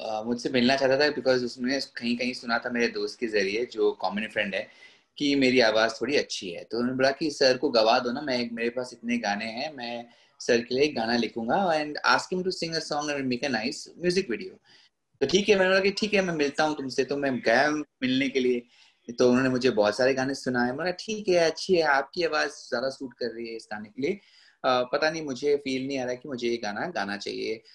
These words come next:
तो उन्होंने सात आठ गाने ऐसे सुना दिए। फिर उन्होंने बोला कि, मैंने बोला कि "यार, ठीक है, इतना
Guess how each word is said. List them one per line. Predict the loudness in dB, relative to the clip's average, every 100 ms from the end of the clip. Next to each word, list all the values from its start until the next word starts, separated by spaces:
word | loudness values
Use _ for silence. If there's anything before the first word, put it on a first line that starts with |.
| _ 0
तो |
उन्होंने | 4 4 4 2
सात | 2 4
आठ | 2 0 -4
गाने | -6 -8 -12
ऐसे | -14 -16
सुना | -10 -10 -10
दिए। | -14 -18 -2
फिर | 0 2
उन्होंने | 2 2
बोला | 0 0
कि, | -2 -4 -8 -6
मैंने | -6
बोला | -6
कि | -6 -2
"यार, | -2
ठीक | -4 -10 -8 -2
है, | 0 0
इतना | -4 -4 -2 -2